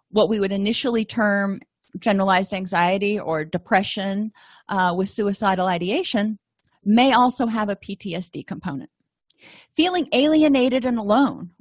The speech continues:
Well, going back to this last slide, well, nope, the one before that, feeling detached from others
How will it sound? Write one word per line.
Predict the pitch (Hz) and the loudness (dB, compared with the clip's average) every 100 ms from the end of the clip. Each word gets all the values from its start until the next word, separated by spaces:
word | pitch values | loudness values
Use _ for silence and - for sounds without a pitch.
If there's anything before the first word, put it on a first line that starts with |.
| - | -6
Well, | 254 247 | -6 -4
going | 226 294 247 | -2 0 0
back | 247 302 - | 0 -2 -4
to | |
this | 247 208 | -6 -4
last | 208 269 - | -2 -2 -2
slide, | - 269 415 208 233 285 _ _ | -4 -2 2 2 2 -2 _ _
well, | 208 226 _ 190 | -8 -8 _ -12
nope, | 185 - | -10 -6
the | |
one | 196 196 | -4 -4
before | 190 214 | -4 0
that, | 180 180 - _ _ _ _ | 2 2 -2 _ _ _ _
feeling | 277 285 294 | 0 2 2
detached | 247 233 277 269 269 - | 0 -2 0 0 0 -12
from | - 240 - | -6 0 2
others | 233 254 | 4 4